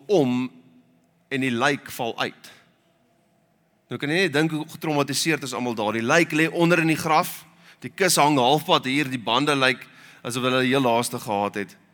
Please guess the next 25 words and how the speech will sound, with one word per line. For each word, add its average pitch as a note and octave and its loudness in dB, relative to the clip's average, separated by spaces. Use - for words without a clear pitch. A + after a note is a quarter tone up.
En A#2 -8
hierdie C3 2
ou C#3 0
staan C#3+ 0
daar, B2 2
hy, B2 -2
dis C3 -4
sy D3 0
eerste E3+ 2
begrafnis C#3 -4
en A#2+ -6
dit D3 2
gebeur. A#2+ -8
So, B2 -8
hoe B2+ -2
hanteer C#3 0
jy G#2+ -6
dit A2+ -4
nou? E2 -8
So, - -6
dit F#3 8
het G#3+ 6
regtig F#3+ 8
gebeur F#3 4
en D3+ 4